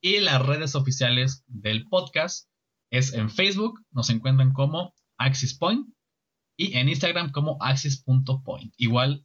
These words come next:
aquí abajito, si están en YouTube, van a estar viendo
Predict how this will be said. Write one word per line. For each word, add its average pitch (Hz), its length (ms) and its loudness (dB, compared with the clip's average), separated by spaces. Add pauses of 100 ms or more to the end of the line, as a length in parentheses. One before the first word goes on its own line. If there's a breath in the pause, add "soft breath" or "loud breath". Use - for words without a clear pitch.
(480)
aquí 131 200 -2
abajito, 143 420 2
si 135 100 2
están 117 240 0
en 117 120 2
YouTube, 131 380 -4 (420)
van 113 100 -2
a 120 40 2
estar 127 180 2
viendo 123 420 2